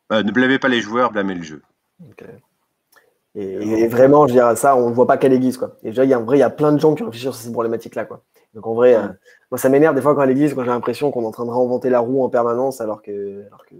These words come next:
Speaker 2: alors qu'il y a, il y a plein de choses. Enfin, je veux dire, même la Cinquième République, entre guillemets, bon, je la critique parce que je suis un sale gaucho, mais,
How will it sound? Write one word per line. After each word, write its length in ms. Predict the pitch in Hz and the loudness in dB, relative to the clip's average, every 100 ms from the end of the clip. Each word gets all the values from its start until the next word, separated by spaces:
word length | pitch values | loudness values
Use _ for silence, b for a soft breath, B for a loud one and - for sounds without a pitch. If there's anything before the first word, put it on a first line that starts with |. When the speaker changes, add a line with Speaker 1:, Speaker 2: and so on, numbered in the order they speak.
| 98 _ | _ _
Speaker 2:
alors 160 | _ - | _ -20
qu'il 120 | _ - - 104 | _ -20 -18 -12
y 20 | |
a, 40 | |
il 40 | 101 | -8
y 40 | |
a 40 | 104 | -2
plein 120 | 120 | 0
de 40 | |
choses. 160 | 139 120 | 0 0
Enfin, 100 | 113 | -4
je 100 | 110 | 2
veux 40 | |
dire, 240 | 127 123 B B B - | 4 4 B B B 2
même 100 | 135 | 2
la 80 | |
Cinquième 280 | 131 131 135 | 4 2 4
République, 300 | 135 127 151 | 4 4 2
entre 200 | 120 - | 2 0
guillemets, 180 | 117 107 | -2 -2
bon, 140 | 98 95 | -6 -12
je 60 | |
la 80 | 101 | -12
critique 320 | - 107 117 | -12 -10 -10
parce 140 | - - | -10 -20
que 100 | 101 | -20
je 60 | |
suis 100 | - | -20
un 60 | 104 | -18
sale 160 | 110 110 | -12 -6
gaucho, 320 | 120 - 147 | -4 2 2
mais, 200 | 110 | 2